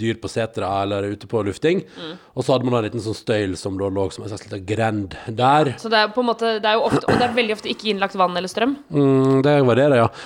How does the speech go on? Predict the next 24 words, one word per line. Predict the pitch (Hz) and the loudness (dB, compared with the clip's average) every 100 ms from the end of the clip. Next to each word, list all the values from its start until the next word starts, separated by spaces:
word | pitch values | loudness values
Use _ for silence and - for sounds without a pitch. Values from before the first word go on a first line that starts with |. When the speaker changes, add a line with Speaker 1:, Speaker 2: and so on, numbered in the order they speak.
| - | -4
Speaker 1:
Hos | 147 135 | 0 2
oss | 147 139 | 2 2
var | 131 | 4
det | 104 | 4
jo | 101 | 2
ikke | 104 | -2
det. | - - _ - | -2 -6 _ -12
Speaker 2:
Nei. | 160 | 0
Speaker 1:
Vi | 135 | 2
hadde | 135 127 | 2 4
brønn, | 156 214 214 - - | 4 4 0 -6 -4
eh, | 135 131 131 131 131 | 2 4 6 6 4
og, | 135 131 120 117 117 | 2 2 4 6 6
eh, | 120 120 120 - - - - | 6 6 2 -2 -20 -18 -10
og | 107 | -4
gass, | 110 117 - - - - - | 0 0 -2 -8 -10 -16 -8
eh, | 120 113 113 110 107 | 0 2 4 4 4
Speaker 2:
Åh, | 98 | 2
Speaker 1:
propan. | 127 92 113 | 0 2 2
Speaker 2:
brønn | 196 208 | 2 -2
hadde | 214 220 | -2 -2
vi | 196 | -2
også | 185 - | -4 -6
på, | 208 | -2